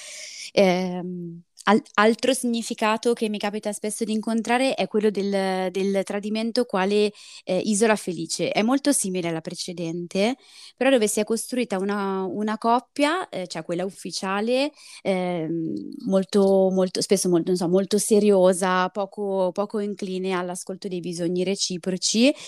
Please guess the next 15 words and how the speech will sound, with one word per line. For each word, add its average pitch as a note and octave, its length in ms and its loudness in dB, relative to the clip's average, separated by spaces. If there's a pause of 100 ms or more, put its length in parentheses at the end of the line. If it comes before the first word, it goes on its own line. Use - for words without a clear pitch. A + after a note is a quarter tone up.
(280)
ehm, F3+ 840 0 (240)
e A3+ 320 4
il G#3 120 -6
tradimento A#3 640 -2
diventa F#3 760 0 (280)
proprio A3+ 260 -2
un A#3 160 0
luogo A#3 320 4
in A3+ 80 -2
cui G3 140 -4
portare G3+ 800 -2
l'aspetto, A3 680 -2 (600)
eh, F#3+ 340 -2
leggero, F#3+ 1120 2 (100)
mm, G3+ 140 -12